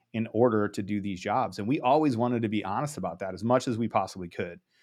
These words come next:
You know, we never kinda cross that line. We won't, we won't talk crap about anybody. We won't air anybody out by their real name. We won't say bad things about stuff we're not sub-, you know, we're not supposed to address. We stay away, especially on One's Ready, we stay away from all the,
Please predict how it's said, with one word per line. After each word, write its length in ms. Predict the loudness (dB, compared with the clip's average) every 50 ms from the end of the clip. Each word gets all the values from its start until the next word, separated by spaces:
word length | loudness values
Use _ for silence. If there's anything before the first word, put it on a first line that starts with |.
| _ _ -20 _ _ _ _
You 80 | 0 0
know, 80 | 2
we 140 | 2 2 2
never 360 | 4 4 4 6 6 4 4
kinda 260 | 4 2 2 2 2
cross 320 | 2 2 4 4 4 2 2
that 180 | 2 2 2
line. 160 | 2 2 2 4
We 80 | 6
won't, 280 | 6 6 6 4 0 -4 _
we 140 | -2 2 4
won't 260 | 4 4 4 2 -2
talk 300 | 0 2 4 4 4 2
crap 320 | 0 0 2 2 4 4 2
about 300 | 4 4 6 6 6 4
anybody. 480 | 2 0 2 4 4 4 4 4 4
We 100 | 4 4
won't 260 | 2 2 0 -2 -4 -8 _
air 220 | 0 2 4 4 4
anybody 380 | 4 2 2 2 4 4 6
out 180 | 6 6 6 4
by 100 | 4 2
their 180 | 2 2 0
real 220 | 2 2 2 2 2
name. 440 | 0 0 -2 -2 -2 -2 -4 -6 -8 _ _ _ _ _ _ _ _ _
We 100 | 2 4
won't 240 | 6 6 4 2 0 -4 _ -12
say 280 | -4 2 4 4 4 4
bad 360 | 4 4 4 4 2 2 0
things 300 | -2 -2 0 0 0 2
about 220 | 4 4 4 4
stuff 240 | 2 2 2 2 2
we're 60 | 2
not 140 | 0 -2 0
sub-, 300 | 0 0 2 2 0 -2 -2
you 120 | -2 0
know, 140 | 0 0 0
we're 140 | 0 0 2
not 160 | 0 0 -2
supposed 340 | -2 -4 -4 -4 -4 -4 -6
to 80 | -6 -6
address. 300 | -2 -2 -2 -2 0 -2
We 60 | -2
stay 220 | 2 4 6 6
away, 240 | 8 8 6 6 4 4 0
especially 340 | 0 2 0 2 2 2
on 80 | 2 2
One's 220 | 2 0 0 2
Ready, 180 | 2 2 4 4
we 100 | 2 2
stay 200 | 4 4 4 4
away 180 | 4 4 2 0
from 180 | -2 -4 -4
all 280 | -2 2 4 4 4 4
the, 260 | 2 0 0 -2 -2